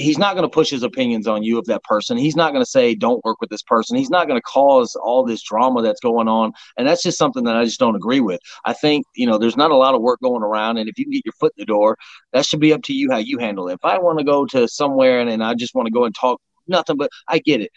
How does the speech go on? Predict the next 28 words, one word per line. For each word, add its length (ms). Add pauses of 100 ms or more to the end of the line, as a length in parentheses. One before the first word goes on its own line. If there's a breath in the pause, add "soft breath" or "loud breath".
(160 soft breath)
But 80
if 100
I 120
haven't 160
said 160
anything 200
about 280
you, 300 (300)
and 100
I'm 100
not 160
mentioning 380
them, 180
and 80
if 120
I 100
hear 220
somebody 340
mentioning 440
it, 140
I'm 160
gonna 140
instantly 400
go 200
over 180
and 100
say, 160
"Hey, 200